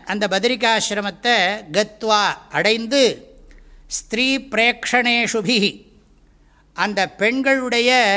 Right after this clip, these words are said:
கடைக்கண் பார்வைகளாகிற பாணங்கள், ஸ்திரீ பிரேக்ஷண இஷுபிஹி, இஷுகுன்னா அம்புகள்.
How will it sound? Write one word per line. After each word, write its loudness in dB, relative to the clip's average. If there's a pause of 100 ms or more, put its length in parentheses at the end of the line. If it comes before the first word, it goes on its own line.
(280)
கடைக்கண் -2
பார்வைகளாகிற 2
பாணங்கள், -2 (720)
ஸ்திரீ -8
பிரேக்ஷண -2 (840)
இஷுபிஹி, -2 (180)
இஷுகுன்னா -8
அம்புகள். -2